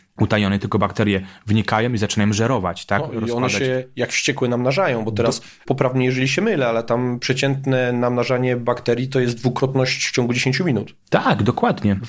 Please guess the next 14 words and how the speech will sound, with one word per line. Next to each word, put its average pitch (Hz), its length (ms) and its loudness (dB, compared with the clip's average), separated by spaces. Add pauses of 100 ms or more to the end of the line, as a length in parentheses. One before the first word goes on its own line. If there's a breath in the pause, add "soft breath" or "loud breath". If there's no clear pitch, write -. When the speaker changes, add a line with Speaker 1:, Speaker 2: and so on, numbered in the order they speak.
Speaker 1:
Właśnie 127 220 0
w 113 40 -4
taki 127 180 -2
sposób 113 320 0
to 117 160 2 (440 loud breath)
funkcjonuje. 104 640 2
No 120 60 2
i 120 40 0
tu 104 100 -8
trzeba 117 220 0
teraz 117 240 -2
w - 120 -16
tym 120 100 2
momencie 113 420 0